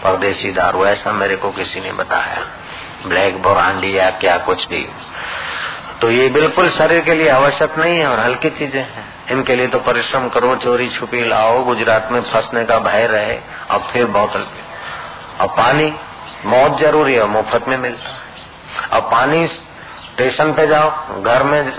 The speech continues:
घर से जाते हैं स्टेशन पे तो रसोई या तो बिस्तरा छोटा मोटा ले जाते हैं, कुछ खाने पीने की वस्तु ले जाते हैं, लेकिन घर से पानी नहीं उठा लेते क्योंकि स्टेशन पे मिल जाएगा।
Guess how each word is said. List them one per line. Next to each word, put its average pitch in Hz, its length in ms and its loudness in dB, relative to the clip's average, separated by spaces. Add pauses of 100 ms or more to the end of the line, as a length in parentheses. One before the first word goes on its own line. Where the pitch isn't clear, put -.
(180)
घर 127 180 4
से 151 200 -2
जाते 135 320 2
हैं 156 80 2
स्टेशन 147 440 -2
पे 139 140 0
तो 120 160 2
रसोई 139 560 2 (400)
या 110 100 4
तो 120 140 2
बिस्तरा 127 420 0
छोटा 135 380 0
मोटा 131 580 0 (380)
ले 120 160 4
जाते 123 380 2
हैं, 123 320 -2 (160)
कुछ - 240 -4
खाने 110 320 0
पीने 123 300 0
की 117 100 -2
वस्तु 120 440 0
ले 123 180 2
जाते 120 360 0
हैं, 117 240 -8 (880)
लेकिन 104 260 -4
घर 107 200 2
से 131 160 -2
पानी 127 360 2
नहीं 143 180 2
उठा 107 260 0
लेते 98 320 -2
क्योंकि 117 340 0
स्टेशन 120 440 0
पे 113 100 2
मिल 110 240 -2
जाएगा। - 420 -2